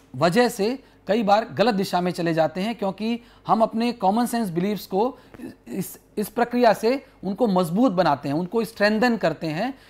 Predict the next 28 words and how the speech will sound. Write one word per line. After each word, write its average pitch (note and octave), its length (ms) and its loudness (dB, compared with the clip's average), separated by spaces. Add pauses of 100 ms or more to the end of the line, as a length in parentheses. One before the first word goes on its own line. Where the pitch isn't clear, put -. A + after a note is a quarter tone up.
(120)
इस A#3 180 -2
वजह F#3+ 280 4
से B3+ 320 -4 (400)
कन्फर्मेशन A#3 600 2
बायस E3+ 300 4
जो D3 160 -4
है A3 280 -2 (240)
वो A3+ 100 2
हमारे G3+ 560 4 (540)
अंदर G#3 320 2
जो A3+ 160 0
साइंटिफिक A3 640 -2
आधार F3+ 440 2
है, F3 200 -2
यानी F#3 360 -2
जो F3+ 140 -6
साइंटिफिक F#3 600 -2 (320)
हमारी F3 280 2
जो F#3 360 0 (300)
एक, F#3 200 -2 (400)
अ, D#3 200 -2 (440)
व-, D3 220 -4
किसी C4 300 0
भी A#3+ 220 4
प्रक्रिया G#3+ 440 0
को G3 380 0 (220)
समझने G#3 480 0
की G3+ 380 -6